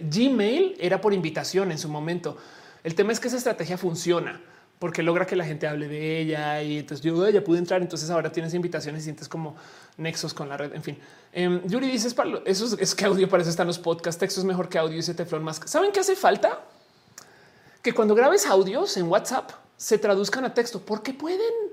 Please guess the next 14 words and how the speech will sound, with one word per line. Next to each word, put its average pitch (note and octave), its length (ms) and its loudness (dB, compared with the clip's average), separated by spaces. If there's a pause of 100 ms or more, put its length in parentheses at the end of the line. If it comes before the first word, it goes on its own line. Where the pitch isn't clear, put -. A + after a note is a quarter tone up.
(140)
pueden, A#4 460 0
existe F4 360 -4
la F#4 120 0
tecnología. C4+ 680 -2 (420)
Y A3+ 100 0
al A3+ 120 2
revés A3+ 400 4
también, D4+ 680 -2
de F#3+ 120 6
escuchar A3+ 1000 -2 (140)
los F3 240 -2
mensajes F3+ 460 0
en F3+ 120 -2
audio. G3+ 400 -2